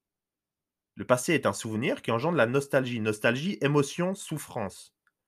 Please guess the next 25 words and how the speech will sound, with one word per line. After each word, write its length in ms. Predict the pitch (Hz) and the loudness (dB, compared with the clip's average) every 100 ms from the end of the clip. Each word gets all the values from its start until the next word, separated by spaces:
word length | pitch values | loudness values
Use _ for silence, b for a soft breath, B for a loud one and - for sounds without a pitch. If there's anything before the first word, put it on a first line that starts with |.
| b b b b b b b b _ _ _ _ _ _ _ | b b b b b b b b _ _ _ _ _ _ _
Le 100 | 123 | -2
futur 360 | 120 160 247 226 | -2 -2 0 0
est 140 | - | -2
une 140 | 131 - | -6 -6
projection 720 | - 208 202 190 - 208 208 | 2 4 4 0 0 -2 0
imaginaire 760 | 170 156 147 151 135 107 - _ _ _ _ _ _ _ _ _ _ _ _ _ _ _ - | 2 4 4 2 0 0 -4 _ _ _ _ _ _ _ _ _ _ _ _ _ _ _ -6
de 140 | 113 | -2
quelque 340 | 113 151 156 | 4 4 4
chose. 480 | 143 - 107 90 - _ _ _ _ - | 0 0 -2 -4 -12 _ _ _ _ -10
D'accord ? 400 | 95 95 120 - | -6 0 2 2
Donc, 260 | 104 95 | -2 -4
ça 200 | - 113 | -4 -2
va 100 | 107 | 0
demander 640 | 107 113 113 110 131 156 160 B B | 0 -2 -2 0 2 2 0 B B
de 80 | 120 | 2
l'anxiété, 760 | 104 101 - 107 - 170 185 B B | 2 0 -2 -4 4 4 4 B B
ça 140 | - 113 | -6 2
va 120 | 107 | 2
demander 400 | 117 113 107 123 | 2 -4 -2 -4
de 140 | 110 | 2
l'excitation, 720 | 104 107 - - 101 - 196 | 2 2 0 4 4 4 4
de 80 | 131 | 4
nouveau 240 | 131 131 160 | 4 4 4
des 240 | 117 113 | 4 4
émotions. 440 | 123 127 - 101 | 4 2 -2 -8